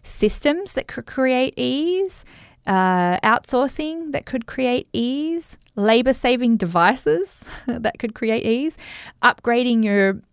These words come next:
systems or your technology. You know, maybe you're trying to do work on an old laptop and there's just some part of you that's like, "No, I have to make do. I have to suck it up." And really this underlying feeling is that things are not allowed to be easy and profitable.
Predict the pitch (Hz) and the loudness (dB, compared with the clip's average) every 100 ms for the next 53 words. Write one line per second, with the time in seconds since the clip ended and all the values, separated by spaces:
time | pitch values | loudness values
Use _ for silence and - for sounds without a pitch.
0 | _ - - 240 - 320 302 208 180 - | _ -6 -4 -2 -2 -2 0 0 0 -4
1 | - 185 226 262 311 330 339 - - - | -2 0 0 -2 -4 -4 -6 -12 -16 -2
2 | 226 233 226 226 214 202 202 - 226 220 | 2 4 4 4 4 4 2 -2 0 0
3 | 196 208 202 190 202 - 190 185 190 196 | 0 0 0 2 2 0 -4 -2 0 0
4 | 190 190 - 285 339 247 233 - 233 - | -2 -4 -4 -6 -2 0 0 -2 -2 0
5 | 233 226 226 226 214 196 185 214 - 247 | 2 0 0 0 2 0 0 -6 -4 0
6 | 302 330 285 285 269 254 240 - 233 247 | 2 2 0 -2 0 0 -2 -2 0 0
7 | 190 - - - 220 220 - 214 208 202 | -2 -8 -14 -10 -8 -6 -6 -4 -2 -2
8 | - - - - - - 233 - - 226 | -2 -8 -20 -20 -6 0 0 0 -2 2
9 | 311 339 233 220 - 233 240 226 208 196 | 4 4 2 0 0 2 2 2 2 2
10 | 185 - 220 233 190 180 - - - 220 | 0 0 0 2 0 -2 -6 -8 -2 0
11 | 240 233 185 185 180 - 175 170 185 180 | 0 0 2 2 2 0 -4 0 0 0
12 | 170 - 185 180 175 170 160 - - - | -4 -6 -2 0 0 0 -4 -6 -8 -8
13 | 180 | -8